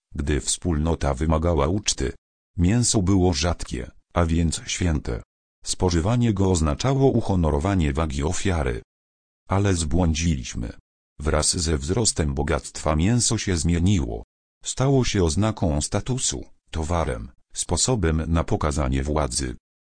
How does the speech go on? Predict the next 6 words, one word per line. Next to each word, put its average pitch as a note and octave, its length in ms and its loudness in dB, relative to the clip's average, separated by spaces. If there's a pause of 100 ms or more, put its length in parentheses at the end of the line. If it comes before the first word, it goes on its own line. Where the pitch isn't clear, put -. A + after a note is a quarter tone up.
(100)
Przestało B2+ 560 2
być D#2 240 0
rzadkie, D#2+ 640 -4 (240)
stało C3+ 460 0
się D#2+ 180 0
rutynowe. E2+ 600 -2